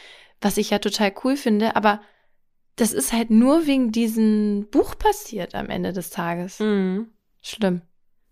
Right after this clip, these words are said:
Speaker 2: Ja, deswegen ist der Neberg auch so sauer auf den Brugger gewesen.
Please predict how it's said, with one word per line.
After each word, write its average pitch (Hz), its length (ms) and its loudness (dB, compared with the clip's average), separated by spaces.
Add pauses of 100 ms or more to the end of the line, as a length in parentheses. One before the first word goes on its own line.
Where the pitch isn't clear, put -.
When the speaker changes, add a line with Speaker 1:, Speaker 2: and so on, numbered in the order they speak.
(120)
Speaker 2:
Ja, 190 140 2
deswegen 190 380 -2
ist - 220 -8
der 190 80 0
Neberg 185 420 -2
auch 175 120 -4
so 180 180 -8
sauer 170 380 -4
auf - 180 -10
den 175 400 -10 (280)
Brugger 180 420 -6
gewesen. 190 640 -8